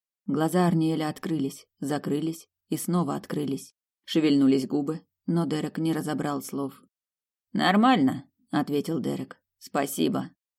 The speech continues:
Джон открыл рот и исторг мешанину звуков, словно пытался говорить и не мог сложить слова. Щипцы Анны погрузились ещё глубже. Дерек видел, что она устала.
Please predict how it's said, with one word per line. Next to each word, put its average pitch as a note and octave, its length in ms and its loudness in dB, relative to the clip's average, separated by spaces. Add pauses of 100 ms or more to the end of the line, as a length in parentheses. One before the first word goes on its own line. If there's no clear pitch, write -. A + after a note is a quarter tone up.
(400)
Джон E3 300 4
открыл D3+ 420 0
рот D#3 320 -4 (120)
и D#3 140 0
исторг E3+ 440 -4
мешанину D#3 540 0
звуков, D3 500 -2
словно D3 340 -2
пытался E3 460 -4
говорить D#3+ 580 -2
и E3+ 80 0
не D#3 160 0
мог E3 280 -4
сложить D3+ 420 -6
слова. D#3+ 460 -4 (600)
Щипцы - 500 -4
Анны D3+ 300 0
погрузились C#3+ 600 -2
ещё C#3+ 340 -2
глубже. C3+ 500 -2 (360)
Дерек D#3+ 380 4
видел, D#3+ 320 2
что C3+ 220 -8
она C#3+ 180 0
устала. C#3 520 -8